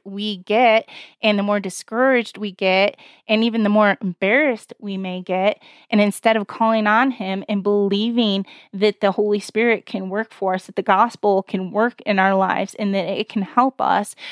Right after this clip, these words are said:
we go down that downward spiral instead, or we stay stuck at the roadblocks. This is perhaps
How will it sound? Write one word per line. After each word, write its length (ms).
we 540
go 160
down 420
that 220
downward 480
spiral 640
instead, 580
or 100
we 120
stay 260
stuck 440
at 240
the 100
roadblocks. 800
This 180
is 100
perhaps 380